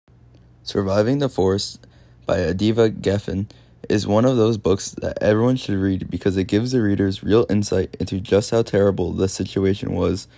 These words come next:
for Jews during World War Two, and Sarah was blessed to be one of the lucky ones.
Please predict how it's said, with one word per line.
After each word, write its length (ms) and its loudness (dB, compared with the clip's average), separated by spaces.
for 140 0
Jews 460 0
during 260 2
World 260 4
War 140 4
Two, 340 2
and 120 0
Sarah 320 6
was 160 0
blessed 340 2
to 40 -2
be 140 4
one 120 6
of 120 2
the 80 0
lucky 260 0
ones. 400 -4